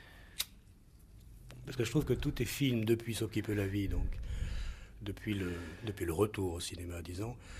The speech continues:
euh, ils ont, ils sont très différents, ils ont aussi un point commun, c'est-à-dire qu'ils ont tous la même, euh,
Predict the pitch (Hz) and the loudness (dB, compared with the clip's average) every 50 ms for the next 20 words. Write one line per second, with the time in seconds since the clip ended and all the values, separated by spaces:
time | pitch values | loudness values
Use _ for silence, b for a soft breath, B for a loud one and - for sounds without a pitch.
0 | B B B B B B B - - - 87 87 87 87 82 - 110 107 107 104 | B B B B B B B -2 0 0 0 0 0 -2 -4 -4 -4 -2 0 4
1 | 113 127 139 139 131 127 117 110 107 101 92 85 82 87 95 - - - - - | 6 8 10 10 10 8 8 6 6 4 2 0 -2 -4 -4 -4 -4 -2 -2 -2
2 | 87 - 95 90 101 - - 110 113 135 135 120 113 110 127 127 120 - 131 117 | 0 0 -2 -2 -2 0 0 2 2 4 4 4 4 4 4 4 6 6 6 6
3 | 104 - 120 110 104 - 107 110 104 95 95 104 - - - 110 107 104 - - | 6 6 6 6 8 8 8 8 6 4 2 0 -6 -4 -4 -4 -4 -2 -4 -4
4 | 104 98 98 104 101 - - 135 143 - - - 101 101 110 113 117 117 117 113 | -4 -2 -2 -4 -4 -2 -2 0 0 0 0 0 0 0 2 2 2 2 2 0
5 | 110 104 104 104 104 101 101 | 0 0 0 0 0 -2 -2